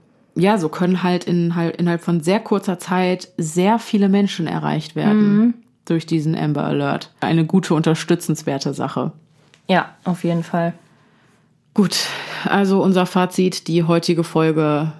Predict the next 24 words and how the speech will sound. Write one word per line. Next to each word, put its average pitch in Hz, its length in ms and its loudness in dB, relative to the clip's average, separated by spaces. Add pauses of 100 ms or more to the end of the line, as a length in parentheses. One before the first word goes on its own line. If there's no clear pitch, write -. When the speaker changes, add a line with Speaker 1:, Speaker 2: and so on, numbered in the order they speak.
(100)
Speaker 1:
lässt 156 300 -2
uns 151 440 -2 (120)
fassungslos - 920 -2 (260)
zurück. 165 380 0
Speaker 2:
Ja. 175 400 -2 (320)
Speaker 1:
Absolut. 170 760 -4
Speaker 2:
Traurig 196 440 0
und 196 100 2
fassungslos. 185 600 -4
Speaker 1:
Traurig 165 340 0
und - 100 -2
fassungslos, - 840 -8 (260)
ganz 156 260 -8
genau. 156 360 -6 (440)
Speaker 2:
Und 247 120 2
eins 269 640 -2
will 214 140 2
ich 202 100 -2
noch 185 120 0
sagen, 170 640 -2 (1120)
wenn 214 180 2
ihr 240 120 4
jünger 233 340 4
seid 190 520 0